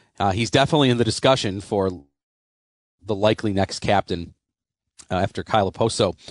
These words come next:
uh, leaves his time on the ice with the Buffalo Sabres. Uh, you gotta think that he's right at the top of the list in terms of guys that may wear the C, uh, coming up here shortly. Uh, so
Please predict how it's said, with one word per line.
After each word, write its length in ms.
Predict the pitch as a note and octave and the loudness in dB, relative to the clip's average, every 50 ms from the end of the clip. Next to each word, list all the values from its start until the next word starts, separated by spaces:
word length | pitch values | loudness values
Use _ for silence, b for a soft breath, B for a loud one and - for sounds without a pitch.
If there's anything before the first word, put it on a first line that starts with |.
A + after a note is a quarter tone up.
| B B B B B B | B B B B B B
uh, 120 | F2 F2+ E2+ | -2 -2 -2
leaves 280 | C#2+ G2+ G2+ G2 - - | 0 -2 -4 -4 -6 -8
his 100 | - - | -8 -4
time 220 | - G#2+ F#2+ F2+ | -2 -2 0 0
on 60 | F2+ | -2
the 100 | F2+ F#2 | -2 0
ice 180 | F2+ F2+ - - | -2 -2 -2 -4
with 100 | F#2 - | -8 -6
the 60 | - | -4
Buffalo 280 | F2+ F#2+ - - F#2+ F2+ | -4 -2 -2 -2 -6 -6
Sabres. 480 | - - G2 F#2 F2+ F2+ F2+ - - | -4 -2 -2 -2 -2 -4 -6 -6 -4
Uh, 120 | F2 D#2+ D#2 | -4 -4 -4
you 80 | - F#2+ | -4 -2
gotta 180 | F#2 G#2 F#2+ F2 | -2 -2 -2 -2
think 220 | - G#2 F2+ - | -4 -8 -8 -6
that 100 | - G2+ | -8 -8
he's 240 | - G#2+ G#2+ F#2 E2+ | -6 -8 -8 -8 -6
right 180 | F2+ G#2+ G#2+ | -2 0 0
at 60 | G#2 G2+ | 0 0
the 80 | - | -2
top 220 | - G2+ F2+ F2 - | 0 0 0 0 0
of 40 | |
the 60 | D#2+ D#2+ | -4 -4
list 300 | F#2+ F#2+ F2+ - - - | -2 -2 -4 -4 -8 -14
in 340 | - - - _ _ _ | -20 -20 -20 _ _ _
terms 160 | - - G2+ F2+ | -8 -8 -8 -6
of 60 | D#2+ | -2
guys 240 | - G2+ F#2 F2+ - | 0 0 2 2 0
that 120 | D#2 B1+ | -2 -4
may 120 | F2+ F2 | -4 -4
wear 180 | F2 F2+ F#2+ F2+ | -2 -2 -2 -2
the 80 | E2 E2 | -2 -4
C, 460 | - - - A2+ G2+ F2 D#2+ D#2 - b b b b b b b b b | -6 -4 -2 -2 -2 -2 -2 -4 -8 b b b b b b b b b
uh, 200 | D#2 D#2+ D#2 D#2 | -2 -2 -2 -2
coming 280 | - - - F#2+ F#2 F2+ | -2 -2 -2 -2 -2 -4
up 120 | E2 - | -6 -6
here 140 | - D#2 D2+ | -6 -8 -6
shortly. 480 | - - G#2 G2 - - E2+ D#2+ D#2 - b b b b b b b b b b | -6 -4 -4 -4 -4 -4 -6 -6 -6 -8 b b b b b b b b b b
Uh, 240 | E2 E2 D#2 D2+ D2+ | -4 -2 -2 -2 -4
so 460 | - - - F2+ E2 E2 D#2+ D2+ | -4 -4 -4 -2 -2 -2 -4 -6